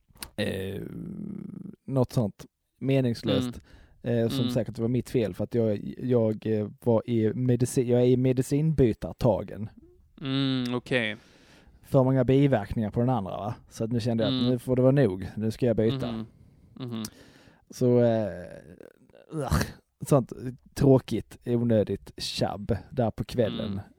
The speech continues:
Speaker 1: Jag stormar iväg och hämtar min nya medicin på Maxi. Bab, bab, bab. Eh,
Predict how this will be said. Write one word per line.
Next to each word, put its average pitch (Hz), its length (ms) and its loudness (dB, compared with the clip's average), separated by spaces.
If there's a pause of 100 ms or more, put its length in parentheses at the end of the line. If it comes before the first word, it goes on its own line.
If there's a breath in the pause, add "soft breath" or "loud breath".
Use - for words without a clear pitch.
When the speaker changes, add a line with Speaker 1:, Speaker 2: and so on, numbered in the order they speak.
(120)
Speaker 1:
Jag 110 200 4
stormar 117 520 2
iväg 107 320 0
och 98 60 -6
hämtar 113 380 -6
min 110 140 -6
nya 110 240 -2
medicin 98 460 -6
på 101 100 -8
Maxi. - 400 -10
Bab, 147 200 -2
bab, 131 160 0
bab. 120 260 -2 (520 loud breath)
Eh, 117 640 2